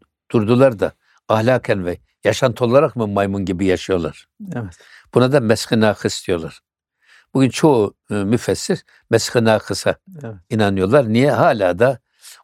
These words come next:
Speaker 1: kurt tabiatlı insan var, yılan tabiatlı insan var, işte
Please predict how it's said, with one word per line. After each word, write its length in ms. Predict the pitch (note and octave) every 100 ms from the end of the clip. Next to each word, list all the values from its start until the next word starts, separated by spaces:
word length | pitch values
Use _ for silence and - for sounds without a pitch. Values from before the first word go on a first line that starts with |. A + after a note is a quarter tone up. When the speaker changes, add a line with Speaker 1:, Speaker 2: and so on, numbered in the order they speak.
| -
Speaker 1:
kurt 200 | B2+ -
tabiatlı 480 | A2+ G#2+ G#2 - A#2
insan 420 | G#2 F2+ A2+ G#2
var, 80 | G#2
yılan 340 | G2+ G#2 G2+
tabiatlı 560 | G2 G2 G#2+ F#2+ - B2
insan 440 | G#2 F#2 G#2+ G2+ G2+
var, 140 | G#2
işte 380 | G2+ - A2+